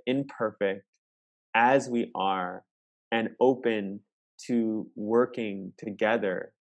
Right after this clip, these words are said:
to change ourselves in the process of changing these systems.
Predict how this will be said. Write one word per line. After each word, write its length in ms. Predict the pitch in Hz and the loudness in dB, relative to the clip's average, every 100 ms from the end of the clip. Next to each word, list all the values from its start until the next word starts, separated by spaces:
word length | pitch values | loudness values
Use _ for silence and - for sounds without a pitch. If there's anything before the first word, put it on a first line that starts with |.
| _ - | _ -8
to 100 | 110 | -8
change 520 | - 127 123 120 117 | -8 -4 0 0 2
ourselves 960 | 101 - - 131 123 95 92 - - _ _ - | 0 -2 2 4 4 2 -4 -10 -20 _ _ -4
in 120 | 113 | -2
the 100 | 104 | -4
process 640 | - 123 120 123 - - | -4 2 2 2 -4 -6
of 120 | 104 | -10
changing 420 | - 107 104 95 | -6 -4 -2 -4
these 200 | 92 - | -6 -8
systems. 640 | - 90 - 85 117 - | -8 -8 -10 -14 -16 -20